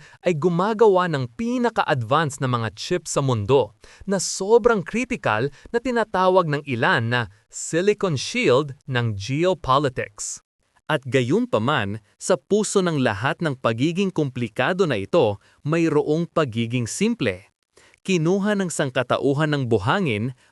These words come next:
mga karaniwang butil sa ilalim ng ating mga paa, at ginawa itong intelligence na nagpapatakbo sa ating mundo.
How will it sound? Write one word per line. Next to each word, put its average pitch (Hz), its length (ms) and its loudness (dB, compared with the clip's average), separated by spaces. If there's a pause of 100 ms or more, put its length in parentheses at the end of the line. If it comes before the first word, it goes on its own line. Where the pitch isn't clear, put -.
mga 202 320 -2
karaniwang 170 640 0
butil 156 400 0
sa - 160 -4
ilalim 143 560 0
ng 127 160 0
ating 139 320 -2
mga 110 240 -2
paa, 135 400 0 (320)
at 160 160 -4
ginawa 127 480 2
itong 139 480 0
intelligence 135 880 0 (240)
na 143 80 2
nagpapatakbo 120 960 0
sa - 240 -4
ating 127 320 -2
mundo. 135 480 2